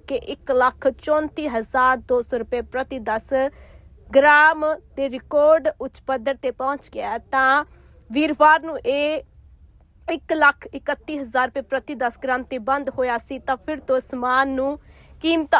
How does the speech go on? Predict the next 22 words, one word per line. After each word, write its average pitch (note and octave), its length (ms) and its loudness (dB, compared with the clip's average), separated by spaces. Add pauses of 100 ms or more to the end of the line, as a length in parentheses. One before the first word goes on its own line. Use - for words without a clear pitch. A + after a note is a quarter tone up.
(120)
ਸੋਨੇ D#4+ 380 0
ਦੀਆਂ C#4 240 -2
ਛੂਹ E4 320 -6
ਰਹੀਆਂ A#3+ 300 -4
ਨੇ। C4 180 2
ਤਾਂ C#4+ 260 2
ਸ਼ੁੱਕਰਵਾਰ C4+ 580 -2
ਨੂੰ C#4+ 120 -8
ਜੇ C4+ 100 -8
ਗੱਲ B3+ 200 -4
ਕੀਤੀ B3+ 300 -12
ਜਾਵੇ B3 360 -2
ਤਾਂ C4+ 340 0 (300)
ਸੋਨੇ E4 580 4 (360)
ਦਾ C4+ 220 2
ਰੇਟ C4 240 4
ਜਿਹੜਾ C4 320 2
ਆ C#4+ 80 4
ਬੱਤੀ C4+ 420 -6
ਸੌ - 280 -4
ਰੁਪਏ B3 260 0
ਵੱਧ B3+ 280 -2